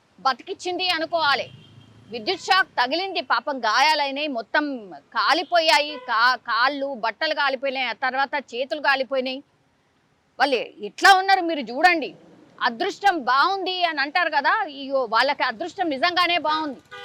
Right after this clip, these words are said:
కాబట్టి వాళ్ళు బతకగలిగినరు. దగ్గరలో ఉన్నటువంటి హాస్పిటల్కి తీసుకెళ్ళి ఆ వాళ్ళకి ట్రీట్మెంట్ చేసినప్పుడు కూడా డాక్టర్స్ ఇదే చెప్పారు, "మీ అదృష్టం చాలా బాగుంది కాబట్టి మీరు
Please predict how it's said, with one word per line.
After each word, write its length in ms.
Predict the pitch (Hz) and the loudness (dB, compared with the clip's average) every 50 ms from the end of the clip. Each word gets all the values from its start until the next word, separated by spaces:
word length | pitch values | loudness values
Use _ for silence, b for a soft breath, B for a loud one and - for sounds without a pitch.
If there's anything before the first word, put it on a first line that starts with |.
| - - - - - - - - - _ - | -16 -18 -20 -20 -20 -20 -20 -20 -8 _ 2
కాబట్టి 420 | 254 294 330 339 359 302 - 440 | 4 6 6 6 6 4 2 -2
వాళ్ళు 260 | 427 370 330 330 320 | 0 2 2 2 2
బతకగలిగినరు. 960 | 320 240 208 233 240 - - 415 381 415 415 381 359 370 330 247 - 262 - _ _ _ _ _ _ _ _ _ | 0 0 -2 -2 0 2 2 4 6 6 6 6 4 0 -2 -2 -4 -14 -20 _ _ _ _ _ _ _ _ _
దగ్గరలో 460 | - 247 254 233 302 415 427 427 427 415 | -6 -4 -2 2 2 4 4 6 4 4
ఉన్నటువంటి 440 | 403 403 403 349 370 370 359 311 | 4 2 -2 -4 -4 -6 -4 -4
హాస్పిటల్కి 760 | 370 320 277 277 349 392 - - 392 349 359 349 285 330 330 | -4 -2 -2 -2 -2 -2 -4 -2 0 2 2 2 0 -6 -8
తీసుకెళ్ళి 640 | 254 - 285 320 320 - - 320 311 311 330 339 320 | -8 -8 -8 -8 -6 -4 -2 -2 0 0 0 0 0
ఆ 180 | 294 254 262 | 0 0 0
వాళ్ళకి 360 | 262 240 254 262 277 262 - | -2 0 0 0 0 -2 -4
ట్రీట్మెంట్ 520 | 240 - 277 320 381 - - 381 359 302 294 | -8 -6 -6 -6 -4 -4 -4 -6 -4 -2 -4
చేసినప్పుడు 420 | 302 294 320 302 294 240 285 277 | -4 -4 -4 -8 -8 -6 -6 -6
కూడా 180 | 254 269 269 349 | -4 -2 -2 -2
డాక్టర్స్ 540 | 311 247 226 240 - _ - 302 311 - 262 | 0 0 -2 -2 -2 _ -4 -6 -6 -8 -6
ఇదే 200 | 226 233 330 349 | 0 0 0 2
చెప్పారు, 420 | 294 302 254 - 269 247 240 269 | 2 -2 -4 -4 -6 -6 -6 -6
"మీ 220 | 349 349 277 240 | -8 -12 -10 -6
అదృష్టం 440 | 240 226 214 220 302 302 - 392 294 | -6 -6 -6 -6 -10 -10 -8 -8 -10
చాలా 400 | 294 - 269 208 214 254 277 294 | -8 -6 -4 -2 0 2 2 2
బాగుంది 440 | 277 226 226 233 240 269 285 269 262 | 2 2 0 0 0 0 -2 -4 -2
కాబట్టి 400 | 254 247 233 220 262 226 - 349 | -2 -2 -2 -4 -6 -8 -8 -6
మీరు 360 | 320 277 262 254 247 233 208 | -6 -4 -4 -4 -4 -6 -8